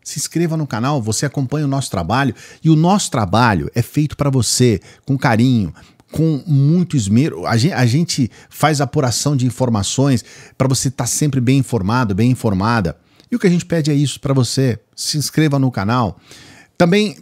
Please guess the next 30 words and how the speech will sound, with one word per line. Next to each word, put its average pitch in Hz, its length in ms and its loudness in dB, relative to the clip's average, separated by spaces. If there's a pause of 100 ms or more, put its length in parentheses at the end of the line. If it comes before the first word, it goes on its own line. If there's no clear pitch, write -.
pedimos 170 420 0
pra 165 140 -4
você 156 340 0
prestar 147 360 -2
atenção 139 580 0 (240)
quando 143 160 -2
a 143 60 2
gente 147 180 0
fala 135 220 0
da 135 100 -2
possibilidade 123 720 0
de 117 80 -2
você 117 220 -2
ter 123 120 -2
uma 123 160 0
renda 143 520 0
extra. 131 500 0 (720)
Essa - 220 2
renda 180 360 2
extra 135 360 2
é - 20 2
um 156 80 0
trabalho, 139 640 0
tá? 82 320 -6 (540)
É - 60 -10
um 87 80 -6
trabalho, 120 420 2
você - 140 -10
precisa - 180 -2
trabalhar. 135 640 0